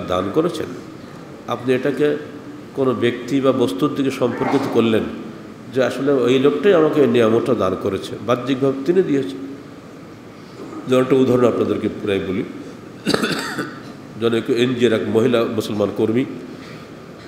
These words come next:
তিনি স্কুলে ছোট্ট বাচ্চাদেরকে শিখাচ্ছেন চকলেট দিয়ে। বলো তো, চকলেট কে দিল? বলছে, "আপা দিল।" ছেলেদের বললো, "তোমরা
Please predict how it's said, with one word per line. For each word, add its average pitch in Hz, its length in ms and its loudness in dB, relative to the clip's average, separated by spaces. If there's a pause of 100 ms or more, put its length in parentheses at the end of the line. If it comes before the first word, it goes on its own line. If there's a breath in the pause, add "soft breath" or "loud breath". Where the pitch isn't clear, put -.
(340)
তিনি 156 200 6
স্কুলে 160 340 6
ছোট্ট 156 280 4
বাচ্চাদেরকে 135 760 2
শিখাচ্ছেন 131 540 -4 (880)
চকলেট 123 360 0 (100)
দিয়ে। 98 180 -2 (1800)
বলো 120 180 2
তো, 127 140 2
চকলেট 120 460 0
কে 120 120 2
দিল? 104 260 0 (1200)
বলছে, 139 220 -4
"আপা 104 280 -2
দিল।" 87 280 -8 (2000)
ছেলেদের 135 360 4
বললো, 123 220 4
"তোমরা 127 340 4